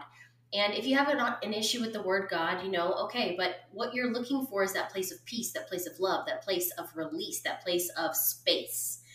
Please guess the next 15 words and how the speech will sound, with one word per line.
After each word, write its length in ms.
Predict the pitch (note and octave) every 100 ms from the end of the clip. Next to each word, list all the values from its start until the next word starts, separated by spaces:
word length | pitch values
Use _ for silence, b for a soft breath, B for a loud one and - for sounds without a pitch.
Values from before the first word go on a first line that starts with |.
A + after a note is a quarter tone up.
| B B _
right? 240 | E3+ F3+
Where 100 | F3+ F3+
you're 140 | E3+
not 280 | F#3 G3+ A3
being 180 | G#3 F#3+
run 180 | F#3
by 160 | F#3 E3+
your 120 | D#3+
thoughts 360 | - F#3 - -
and 80 | F3+
you 80 |
can 200 | F3+ E3
feel 540 | E3 - - G#3+ F#3 E3
more 200 | D#3+ D#3+
deeply. 520 | F#3 F#3+ D#3+ C3+ A#2+